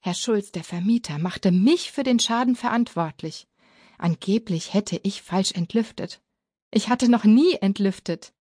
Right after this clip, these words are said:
Mein Wissen begrenzte sich darauf, die Temperatur rauf und runter zu stellen.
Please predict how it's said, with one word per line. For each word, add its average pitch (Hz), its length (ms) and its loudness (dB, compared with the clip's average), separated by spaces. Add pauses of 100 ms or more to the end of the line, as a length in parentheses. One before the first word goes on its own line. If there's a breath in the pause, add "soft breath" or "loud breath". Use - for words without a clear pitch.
(420)
Mein 262 260 4
Wissen 254 240 0
begrenzte 214 540 -2
sich 220 180 -4
darauf, 185 560 -2
die 269 140 -2
Temperatur 254 760 0
rauf 185 320 2
und 233 220 -4
runter 277 300 -2
zu - 100 -6
stellen. 170 480 -6